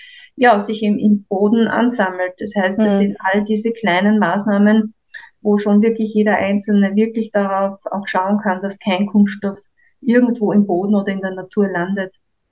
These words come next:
Speaker 1: Und da
Speaker 2: Ja.
Speaker 1: versuchen wir Bewusstsein zu
Speaker 2: Jetzt ist es so, also es gibt drei wichtige Punkte. Der eine Punkt ist der Reifenabrieb, der andere ist der Müll, der einfach irgendwo landet im Gelände sozusagen und dann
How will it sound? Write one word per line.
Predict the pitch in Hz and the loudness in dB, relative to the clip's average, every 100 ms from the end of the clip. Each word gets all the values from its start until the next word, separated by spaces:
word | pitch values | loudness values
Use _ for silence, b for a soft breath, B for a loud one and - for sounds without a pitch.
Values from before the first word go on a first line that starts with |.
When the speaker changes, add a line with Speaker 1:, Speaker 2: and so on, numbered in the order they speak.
| - B B | -20 B B
Speaker 1:
Und | 208 | -4
da | 202 | 0
Speaker 2:
Ja. | 202 | 0
Speaker 1:
versuchen | 214 214 208 - | 0 -4 -8 -10
wir | 202 | -14
Bewusstsein | 208 202 202 - 196 196 | -8 -6 -6 -4 -6 -4
zu | 190 196 _ _ - B | -10 -12 _ _ -20 B
Speaker 2:
Jetzt | 202 226 | 2 4
ist | 233 | 4
es | 233 | 2
so, | - 180 | 4 4
also | 185 208 | 4 2
es | 202 | -2
gibt | - 220 | -4 -8
drei | - 185 196 | -2 0 2
wichtige | 214 - 208 | 0 -4 -6
Punkte. | 196 233 285 - - 254 254 | -2 2 2 0 2 4 4
Der | 214 | 0
eine | - 190 214 | 0 0 0
Punkt | - 220 208 - | 0 0 0 -2
ist | 196 208 | -2 -2
der | 190 | 0
Reifenabrieb, | 185 - - - 196 _ 220 214 - | 0 -2 -6 -6 -6 _ -2 -2 -2
der | - | -4
andere | 143 190 208 | -2 0 0
ist | 196 - | 0 2
der | 185 | 2
Müll, | 180 196 240 254 | 4 4 4 4
der | 233 202 | 2 0
einfach | - 190 208 196 - B B B B | -2 -4 -6 -6 -12 B B B B
irgendwo | 208 208 202 202 | 2 2 2 2
landet | 190 175 196 214 208 - - | 2 2 2 0 -2 -6 2
im | 226 | 4
Gelände | 220 202 185 214 226 | 4 4 4 4 2
sozusagen | 226 220 - - 185 190 214 214 | 2 0 -2 -2 0 0 0 0
und | 208 196 | -2 0
dann | 196 202 208 | 0 2 0